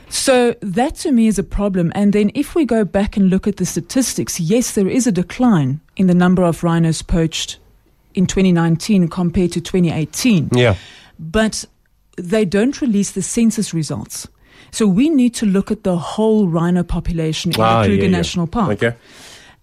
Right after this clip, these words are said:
Speaker 1: And that's the number of live rhinos.
Speaker 2: Mm.
Speaker 1: So we can't really say for certain,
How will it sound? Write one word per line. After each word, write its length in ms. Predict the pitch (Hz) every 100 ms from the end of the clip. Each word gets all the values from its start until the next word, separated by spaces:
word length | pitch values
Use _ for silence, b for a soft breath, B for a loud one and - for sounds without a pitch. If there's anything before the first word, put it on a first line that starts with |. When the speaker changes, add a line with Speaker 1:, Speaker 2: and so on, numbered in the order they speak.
| -
Speaker 1:
And 400 | 214 214 208 - - -
that's 320 | 214 196 220
the 80 | 247
number 280 | 214 202 196
of 180 | 185 175
live 440 | 170 185 190 -
rhinos. 500 | 160 143 123 - - - _
Speaker 2:
Mm. 260 | 123 131 107 B
Speaker 1:
So 180 | - 254
we 160 | 208
can't 300 | 339 381 311
really 180 | 240 220
say 220 | 202 226
for 180 | 208 196
certain, 680 | 165 - 226 - 190 175